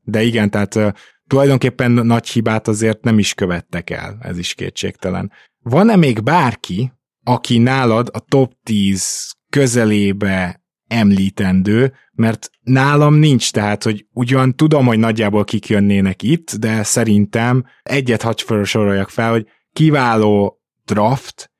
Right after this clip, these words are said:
kiváló játékos fejlesztés, de minden másban kezd egy kicsit kilátástalan lenni az elmúlt években az Indiana Pacers, és nyilván őket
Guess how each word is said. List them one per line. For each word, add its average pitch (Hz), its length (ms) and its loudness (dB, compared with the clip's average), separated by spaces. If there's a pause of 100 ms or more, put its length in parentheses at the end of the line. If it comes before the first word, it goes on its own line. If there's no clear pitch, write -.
(160)
kiváló 123 520 0
játékos 98 600 -2
fejlesztés, 120 840 0 (300)
de 117 140 -4
minden 131 340 4
másban 113 460 0
kezd 120 220 -2
egy 101 60 -2
kicsit - 280 -10
kilátástalan 95 760 -2
lenni 92 200 0
az 95 120 -4
elmúlt 95 320 0
években 98 360 -2
az 98 100 0
Indiana 87 500 0
Pacers, 85 640 -6
és - 280 -6
nyilván 127 760 2 (320)
őket 120 760 0